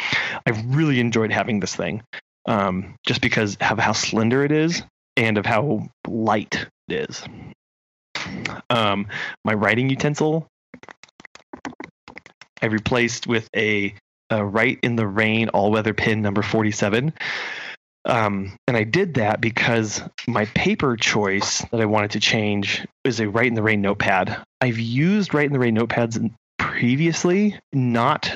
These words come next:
the, um, uh, a reporter style. And I really wanted to try a,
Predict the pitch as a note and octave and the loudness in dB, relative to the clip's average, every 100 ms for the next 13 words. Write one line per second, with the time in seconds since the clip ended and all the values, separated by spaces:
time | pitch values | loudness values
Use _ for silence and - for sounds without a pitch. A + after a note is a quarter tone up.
0 | - A#2+ A#2 A2 A2 A2 G2 F#2+ F#2 F#2 | -2 0 2 2 2 2 2 2 2 -2
1 | - - - - - _ _ - G#2 F#2+ | -6 -8 -6 -6 -8 _ _ 0 4 4
2 | F2+ F#2 - A#2+ G#2+ G#2+ - B2 C#3 C#3 | 2 0 0 0 2 2 2 2 2 0
3 | C#3 B2+ C#3 D#3+ - - - - - _ | 0 2 2 0 -2 -8 -8 -10 -14 _
4 | _ _ C#3+ C3 A2+ A2+ A2+ B2+ D3+ D3+ | _ _ 2 2 4 2 2 2 2 2
5 | C#3 B2+ A2+ - A2+ G#2+ G#2+ G#2+ A2+ | 2 2 0 2 4 4 2 2 -2